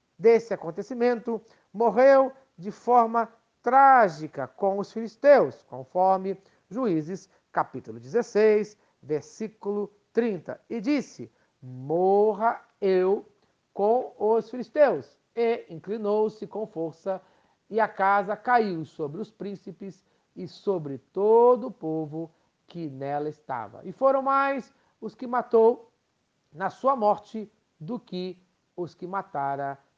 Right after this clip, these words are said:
na sua vida. Amém. Infelizmente,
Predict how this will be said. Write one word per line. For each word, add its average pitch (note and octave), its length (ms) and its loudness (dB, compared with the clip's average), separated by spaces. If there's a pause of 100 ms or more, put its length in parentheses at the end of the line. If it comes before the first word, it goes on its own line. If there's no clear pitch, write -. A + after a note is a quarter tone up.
na B2 200 -16
sua C#3+ 480 -12
vida. A#2+ 580 -14 (260)
Amém. F#2+ 480 -18
Infelizmente, B3 1040 -4